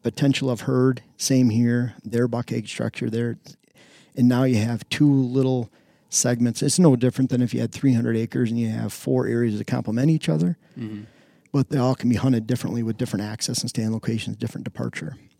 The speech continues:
Speaker 1: So you can actually really, truly maximize your potential.
Speaker 2: Wow.
Speaker 1: So there's a lot of things, you know, and your neighbor might have water. And this is the thing, too. You have dry bedding on your property and there's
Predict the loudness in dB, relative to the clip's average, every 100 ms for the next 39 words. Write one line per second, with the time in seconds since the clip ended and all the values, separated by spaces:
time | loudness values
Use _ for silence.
0 | -8 -2 -2 -2 -4 -4 -4 -4 _ _
1 | -18 -6 2 2 2 -2 -2 -2 0 -2
2 | -6 -6 -6 -6 -8 -10 -14 -6 -6 -4
3 | -8 -10 _ _ _ _ _ -10 -10 -10
4 | _ _ _ _ _ _ 0 2 2 6
5 | 6 8 6 6 6 6 4 4 6 8
6 | 10 8 8 4 2 0 0 0 0 -2
7 | -6 -20 -12 4 6 8 6 4 2 4
8 | 2 2 -2 -2 0 2 2 0 _ -14
9 | 2 4 6 4 6 4 4 0 0 0
10 | 2 4 4 0